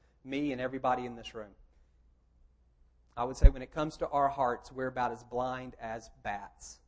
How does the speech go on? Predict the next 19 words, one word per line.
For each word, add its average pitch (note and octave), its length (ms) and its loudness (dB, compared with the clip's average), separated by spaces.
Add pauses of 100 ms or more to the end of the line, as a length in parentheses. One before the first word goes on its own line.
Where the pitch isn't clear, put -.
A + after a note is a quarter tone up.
(540)
Other C3 200 -2
people B2+ 300 -10
can B2 160 -10
see A#2+ 240 -12
them A#2 160 -12
a A2 60 -6
lot A#2+ 280 0
more B2 120 -8
clearly A#2 360 -10
than A2 180 -14
we A2+ 120 -14
can. G#2 200 -18
And G#2+ 120 -16
so - 120 -14
I'm A#2 180 -14
asking C3+ 500 -8
you, G#2+ 200 -16 (720)
Holy A#2+ 240 -4
Spirit, - 380 -18